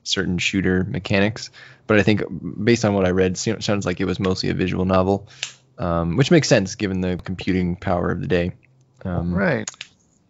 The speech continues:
Speaker 1: and it was based on, get this, episodes one to three of the original T V series.
Speaker 2: <laughs>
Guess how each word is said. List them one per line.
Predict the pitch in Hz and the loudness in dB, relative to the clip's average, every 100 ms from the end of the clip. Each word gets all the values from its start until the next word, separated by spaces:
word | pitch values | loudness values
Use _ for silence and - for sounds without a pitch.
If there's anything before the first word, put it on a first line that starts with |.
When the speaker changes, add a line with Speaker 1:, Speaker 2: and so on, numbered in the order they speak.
| - | 2
Speaker 1:
and | 113 | 6
it | |
was | 127 131 | 8 6
based | 107 123 143 | 6 4 4
on, | - 104 104 | 2 2 0
get | 104 | 0
this, | 98 104 - - | 0 0 -4 -8
episodes | - 120 139 131 107 | -4 -2 -2 -2 -2
one | 95 107 127 123 | 0 0 2 0
to | 131 | -4
three | - 107 90 - - _ _ - | -2 0 0 -4 -14 _ _ -8
of | 92 | -2
the | 95 | 0
original | 95 95 95 | 0 0 0
T | - | 0
V | 90 90 | -2 -2
series. | - - - | -2 -2 -2
Speaker 2:
<laughs> | 427 | -6